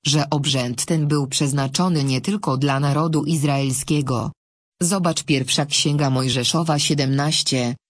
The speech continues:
dziesięć. Dzieje Apostolskie piętnaście, jeden. A pewni ludzie, którzy przybyli z Judei,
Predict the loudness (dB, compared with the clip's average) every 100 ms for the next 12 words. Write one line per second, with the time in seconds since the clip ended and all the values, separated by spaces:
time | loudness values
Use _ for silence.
0 | -2 0 2 2 0 -2 -4 -6 _ _
1 | _ _ 2 2 2 2 0 0 -2 0
2 | 0 0 0 -2 0 -2 0 0 0 0
3 | -2 -4 -6 _ -4 0 0 0 0 0
4 | 0 -4 -8 _ _ _ -4 -2 0 0
5 | 0 0 0 0 0 0 0 -4 -12 _
6 | -4 0 2 2 2 2 2 2 0 0
7 | 0 0 0 0 -4